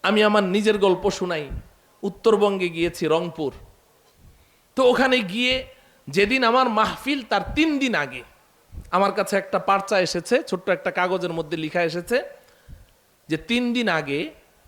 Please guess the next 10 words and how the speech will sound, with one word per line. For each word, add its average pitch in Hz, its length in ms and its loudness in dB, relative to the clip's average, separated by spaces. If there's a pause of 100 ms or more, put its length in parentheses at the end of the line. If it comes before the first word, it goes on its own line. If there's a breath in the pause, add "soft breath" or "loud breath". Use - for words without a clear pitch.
(720)
আমাদের 208 360 4 (420)
আহলে 214 340 2
হাদিস 240 360 0
বন্ধুদের 202 520 2
এক 185 180 -2
শায়েখ, 160 400 -2 (1600)
আহলে 165 280 0
হাদিস 196 280 -2
চিনেন 220 280 0
তো? 151 260 -2